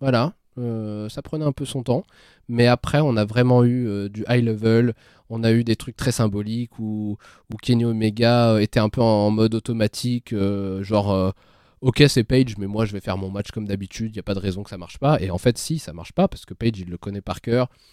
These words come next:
il arrive à lui contrer plein de prises, euh, à reprendre le dessus.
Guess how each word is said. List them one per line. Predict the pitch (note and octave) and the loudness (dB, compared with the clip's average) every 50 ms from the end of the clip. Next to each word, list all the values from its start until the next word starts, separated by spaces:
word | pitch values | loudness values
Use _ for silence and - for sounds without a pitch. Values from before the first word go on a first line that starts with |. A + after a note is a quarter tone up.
| _ _ _ | _ _ _
il | - G2+ | -4 -2
arrive | G2 G2+ G#2 G2+ | 0 0 0 0
à | G2 | -2
lui | F2+ F#2 F#2 | -4 -4 -8
contrer | - - G#2 - - - A2+ | -12 -14 -14 -12 -6 -6 -6
plein | - - A2+ A#2+ A#2+ | -6 -4 -4 -4 -4
de | A2 | -4
prises, | - - - A#2+ A#2 A#2+ B2 B2+ B2+ A#2 G#2 | -6 -8 -6 -6 -4 -4 -4 -4 -6 -6 -6
euh, | G2 F#2+ F#2+ F#2+ F#2+ F#2+ F#2 - _ _ _ _ | -6 -6 -6 -6 -6 -8 -8 -12 _ _ _ _
à | - G2 | -8 -4
reprendre | G2 A2+ A2+ - - C#3+ C3 A#2+ | -2 -2 -2 0 2 2 2 2
le | A#2+ A#2 A2+ | 2 -2 -2
dessus. | A2+ A2 - - - - A2+ A#2 A#2+ A#2 A2+ | -4 -6 -6 -6 -6 -6 -4 -4 -4 -6 -8